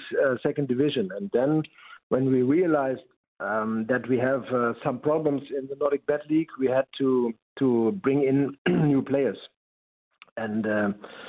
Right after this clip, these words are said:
and we had, um, a clear view that the, the quality of, of some of the players are not, not enough to, to stay in the Nordic Bet League.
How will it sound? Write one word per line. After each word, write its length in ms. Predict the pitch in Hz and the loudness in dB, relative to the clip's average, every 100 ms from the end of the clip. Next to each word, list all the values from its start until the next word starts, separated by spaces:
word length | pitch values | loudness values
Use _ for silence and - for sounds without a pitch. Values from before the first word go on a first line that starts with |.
| - - - | -18 -20 -8
and 220 | - 107 95 | 0 0 2
we 100 | 113 | 2
had, 340 | 117 127 123 | 2 2 2
um, 680 | 123 117 113 110 107 101 95 - - | 2 2 2 2 2 2 -2 -8 -2
a 180 | 110 | -2
clear 300 | 104 131 135 | 0 2 2
view 400 | 120 107 135 147 143 | 2 0 2 4 2
that 220 | 117 - - - - | 0 -4 -18 -20 -8
the, 300 | 107 104 98 | -4 -2 -2
the 80 | 92 | -2
quality 420 | 90 120 123 - | -2 0 0 0
of, 160 | 120 104 - | 0 0 -4
of 100 | - - - | -10 -8 -6
some 200 | 143 139 | -2 0
of 140 | 131 | -2
the 80 | - | -6
players 380 | - 131 120 110 - | -2 0 0 -2 -6
are 120 | 113 | -2
not, 200 | 117 120 117 | 0 0 -2
not 220 | 127 120 117 | -2 0 0
enough 280 | 107 120 - | 0 0 -4
to, 60 | 110 - - | -8 -8 -4
to 80 | 113 | -4
stay 280 | - 120 120 | 0 0 2
in 120 | 113 | 2
the 60 | 110 | 2
Nordic 280 | 113 107 - | 2 0 0
Bet 160 | 123 117 | -2 0
League. 220 | 82 | -2